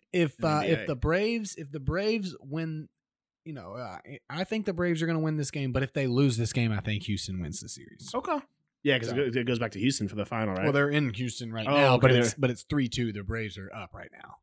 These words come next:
Speaker 1: So
Speaker 2: Okay.
Speaker 1: game seven, I think Houston wins if they can win tonight.
Speaker 2: Um, all right, yeah. So the ridiculously stupid, uh, N F L fourth down fumble. Well, pretty much, if you don't know what this is, on fourth down,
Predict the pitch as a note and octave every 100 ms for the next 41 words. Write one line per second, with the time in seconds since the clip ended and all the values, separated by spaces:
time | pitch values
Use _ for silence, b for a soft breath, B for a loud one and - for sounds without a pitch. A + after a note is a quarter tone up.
0 | - C#3 A2 E3 F#3 D#3+ D#3 B2+ A#2+ G#2+
1 | - G2+ - G#2 - G2+ F#2+ F2+ E2+ B2+
2 | G#2+ G#2 G2+ F#2 E2 C#2+ C2+ C#2+ - _
3 | _ _ - b b b C3+ C3 D3 A3
4 | G3+ D#3+ F#3 D#3+ F3+ E3+ E3+ A3 A3+ F#3+
5 | E3 - - F3 E3+ D#3 C3+ B2+ A#2+ C3+
6 | C#3 C#3 C3 C#3 B2 B2 A#2+ B2+ C3 C3+
7 | C4+ A#3 D#3+ - C#3+ C3+ A#2 A2+ A#2 A#2+
8 | C3 A#3 B3+ C#3 A#2 G2+ A2+